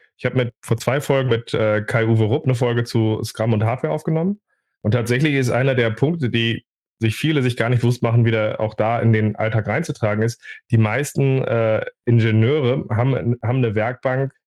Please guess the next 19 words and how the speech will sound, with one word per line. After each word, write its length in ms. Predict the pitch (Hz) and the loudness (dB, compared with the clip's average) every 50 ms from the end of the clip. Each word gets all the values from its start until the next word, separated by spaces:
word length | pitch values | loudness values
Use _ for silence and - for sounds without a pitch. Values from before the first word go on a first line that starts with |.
| _ - | _ -4
äh, 180 | - 113 113 | -2 -2 0
im 100 | - 113 | 0 0
Keller 220 | 113 123 123 131 123 | 0 0 0 0 0
stehen 200 | - - 131 127 | 0 0 0 2
und 100 | 120 113 | 4 4
löten 260 | 117 131 - 117 110 | 2 2 2 2 2
selber. 340 | 107 113 117 139 143 139 123 | 2 2 2 2 0 0 0
Gleichzeitig 460 | 117 113 120 120 - 123 120 113 107 | 0 0 0 0 0 0 2 2 2
haben 120 | 120 117 | 4 4
die 80 | 120 117 | 2 2
Firmen 340 | - - 123 131 147 156 117 | 0 0 0 0 2 2 0
aber, 300 | 113 113 113 107 110 - | 0 0 0 -2 0 0
äh, 240 | 110 110 110 85 76 | 0 0 0 -2 -4
rausoptimiert, 920 | - - 107 139 170 165 - 123 117 - - - 113 110 117 127 127 120 | -2 -2 -2 0 -2 -2 -4 -4 -4 -4 -2 0 2 2 2 2 0 -2
dass 180 | 120 120 120 - | -2 -2 0 0
man 220 | 117 117 117 117 | 0 0 0 0
in 140 | 113 113 113 | 0 0 0
der 100 | 113 107 | 0 0
Firma 480 | - - 123 123 123 123 120 123 123 | -2 -2 0 2 2 2 2 0 -2